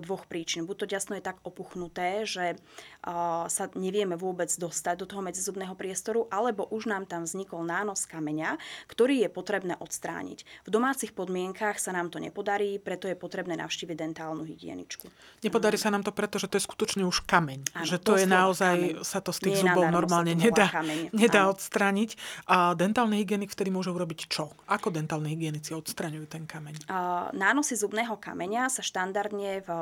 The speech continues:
Speaker 1: ambulanciách dentálnej hygieny odstraňujú pomocou ultrazvuku alebo teda ručnými nástrojmi.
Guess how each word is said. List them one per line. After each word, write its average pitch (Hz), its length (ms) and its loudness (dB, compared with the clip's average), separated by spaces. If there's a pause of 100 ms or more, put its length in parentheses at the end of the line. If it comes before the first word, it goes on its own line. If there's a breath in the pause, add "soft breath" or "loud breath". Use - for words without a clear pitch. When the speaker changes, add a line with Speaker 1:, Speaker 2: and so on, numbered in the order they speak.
(140)
Speaker 1:
ambulanciách 185 760 -4
dentálnej 185 440 -6
hygieny 180 460 -6
odstraňujú 185 540 -6
pomocou 170 480 -8
ultrazvuku 175 840 -4 (300 loud breath)
alebo 208 260 2
teda 180 220 0
ručnými 170 400 -4
nástrojmi. 160 680 -6